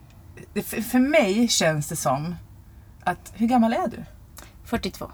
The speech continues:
Speaker 1: Fyrtiotvå, ja. Det känns för mig som att från den första fitnesstidningen jag köpte som tonåring,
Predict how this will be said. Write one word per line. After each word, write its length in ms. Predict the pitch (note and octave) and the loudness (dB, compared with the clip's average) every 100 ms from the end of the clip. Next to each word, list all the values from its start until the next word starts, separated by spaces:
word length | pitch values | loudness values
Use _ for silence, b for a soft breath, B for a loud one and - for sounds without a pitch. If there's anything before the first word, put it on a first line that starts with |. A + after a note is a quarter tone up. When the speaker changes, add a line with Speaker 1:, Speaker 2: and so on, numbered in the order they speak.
| - | -18
Speaker 1:
Fyrtiotvå, 500 | - F3+ F3 A3+ - E3 - | -12 -10 -8 -10 -12 -12 -10
ja. 60 | - - - B B B | -10 -10 -16 B B B
Det 80 | - | -4
känns 300 | - C#4 B3 | 2 4 6
för 80 | A#3+ | 6
mig 260 | A#3+ A3+ G3 | 6 6 2
som 120 | F3 | 0
att 120 | E3 | -2
från 500 | - B3 B3 A#3 G#3 | -2 4 6 6 6
den 200 | G3+ F#3 | 4 2
första 680 | - - A#3 - - A3 E3 | -4 -2 0 0 -2 -2 -2
fitnesstidningen 1120 | - A#3 - - E3+ D#3+ - A3+ F3 D3+ C#3+ | -2 -4 -4 -4 -4 -4 -2 -2 -2 -4 -4
jag 120 | C#3+ | -2
köpte 340 | E3+ - F3+ | -4 -4 -6
som 160 | - D3+ | -4 -2
tonåring, 680 | F3 D#3 E3+ G3 C#3+ E3+ | 0 2 4 4 4 -4